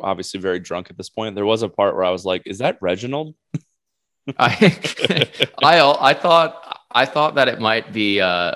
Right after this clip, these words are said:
Speaker 2: R-Truth. Uh, but R-, yeah, I mean, o-, obviously both those guys are smaller than the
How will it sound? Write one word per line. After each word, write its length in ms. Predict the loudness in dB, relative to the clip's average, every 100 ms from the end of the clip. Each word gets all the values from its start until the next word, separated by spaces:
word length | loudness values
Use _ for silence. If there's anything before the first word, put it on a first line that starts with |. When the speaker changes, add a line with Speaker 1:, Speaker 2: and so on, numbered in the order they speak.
| -4
Speaker 2:
R-Truth. 720 | 0 0 -2 -2 -2 -4 -16 _ _ _ _ _ _ _ _ _ _ _
Uh, 520 | -4 -2 0 -2 -6 -12 -4
but 80 |
R-, 200 | -2 -2 -4
yeah, 200 | -6 -4
I 60 | -4
mean, 180 | -4 -2
o-, 220 | -2 -4 -2
obviously 500 | -2 -2 -6 -8 -8
both 440 | -10 -6 -6 -4
those 180 | -6 -4
guys 280 | -4 -4 -6
are 60 |
smaller 560 | -10 -8 -4 -4 -6 -10 _ _ -20 _
than 500 | -10 -10 -12 -16 _ _ _ _ _ _ _ _ _ _ _ _
the 480 | -14 -10 -8 -10 -14